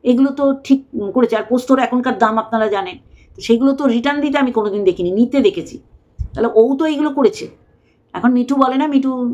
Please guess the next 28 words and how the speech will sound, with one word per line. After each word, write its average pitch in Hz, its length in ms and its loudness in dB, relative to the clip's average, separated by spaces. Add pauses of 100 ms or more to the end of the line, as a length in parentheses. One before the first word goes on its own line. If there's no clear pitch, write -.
(220)
বললে, 240 280 4
আহ, 233 260 -2
ও 226 40 2
কমিউনিটিতে 226 600 0
দেবে 190 200 0
না, - 180 -12 (300)
ও - 40 -8
তো 240 80 2
আবার 233 120 0
কমিউনিটিতে 247 480 -2
দিয়ে 226 220 2
একদম 220 500 -4 (460)
জায়গা 208 360 2
তৈরি 233 300 4
করে 196 220 -2
রাখে 165 320 -8 (320)
যে, - 60 -6
"সারা 240 220 4
জীবন 269 460 0
এরা 233 180 2
আমার 220 260 0
পদতলে 190 400 0
থাকবে।" 165 400 -6 (340)
তা 190 80 -10
সেটা 233 240 -2
তো 254 520 -2
তনুশ্রী, 254 640 0
রুনা, 240 560 -2